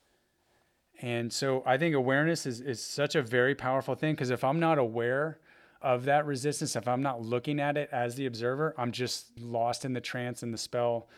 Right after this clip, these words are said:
of being that resistance. And, and it can get wired into us neurologically. I've said before, you know, that a thought is, is a neuron firing in our brain. And if, uh, I, I feed the resistance, uh, and allow it to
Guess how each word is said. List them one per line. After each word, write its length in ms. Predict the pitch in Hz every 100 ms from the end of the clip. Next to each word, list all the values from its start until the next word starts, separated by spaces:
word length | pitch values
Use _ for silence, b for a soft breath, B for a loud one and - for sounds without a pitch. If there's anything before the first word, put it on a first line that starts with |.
| B B B
of 240 | 123 113
being 240 | 127 127 123
that 160 | 120
resistance. 640 | 117 113 117 113 127 113 -
And, 180 | 120 113 B B B
and 100 | 135
it 120 | 131
can 160 | 156 151
get 180 | 190
wired 400 | 151 117 147 190
into 300 | 165 170 175
us 160 | 175 160
neurologically. 720 | 160 156 156 156 151 156 156
I've 80 | 123
said 180 | - 143
before, 560 | 151 - 147 147 143 - b b b
you 100 | 127
know, 80 | 120
that 160 | 120
a 40 | 113
thought 440 | - 131 147 147
is, 320 | 139 131 117
is 420 | 120 123 123 123 117
a 60 |
neuron 420 | 120 131 139 135
firing 380 | 123 131 127 123
in 80 | 117
our 100 | 110
brain. 500 | 110 135 139 139 135 - b b b
And 380 | 127 120 117 117
if, 200 | 117 -
uh, 360 | 120 113 113 117
I, 180 | 117 120
I 140 | 120
feed 340 | 107 - 135 120 -
the 180 | 107 120
resistance, 640 | 117 113 127 - 135 127
uh, 60 | 123
and 400 | 117 120 117 120
allow 340 | 117 120 120
it 100 | 135
to 200 | - 120